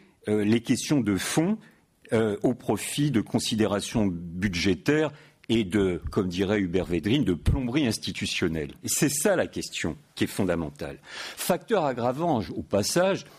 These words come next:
c'est que cette référence à l'histoire récente, elle est juste, mais elle ne devrait pas être sélective, et j'entends assez rarement le fait que la Turquie, au moment de la même guerre froide, était dans une position géopolitique et géostratégique telle qu'elle arrangeait beaucoup les Européens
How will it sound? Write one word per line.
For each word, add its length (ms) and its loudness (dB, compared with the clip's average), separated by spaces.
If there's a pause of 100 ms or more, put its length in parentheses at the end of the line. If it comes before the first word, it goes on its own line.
(340)
c'est 180 0
que 60 -2
cette 200 0
référence 520 0
à 60 4
l'histoire 340 0
récente, 360 0
elle 100 2
est 60 -2
juste, 480 -4 (560)
mais 100 2
elle 120 2
ne 60 -2
devrait 280 2
pas 120 0
être 80 -4
sélective, 640 0 (300)
et 100 4
j'entends 400 0
assez 280 2
rarement 580 0 (240)
le 180 4
fait 340 -2
que 120 2
la 160 2
Turquie, 580 -2
au 160 4
moment 340 2
de 80 0
la 100 2
même 240 0
guerre 180 0
froide, 420 0 (340)
était 320 2
dans 160 -2
une 200 0
position 520 0
géopolitique 920 0
et 40 0
géostratégique 840 -4
telle 180 2
qu'elle 200 0
arrangeait 320 0
beaucoup 320 -2
les 140 2
Européens 600 0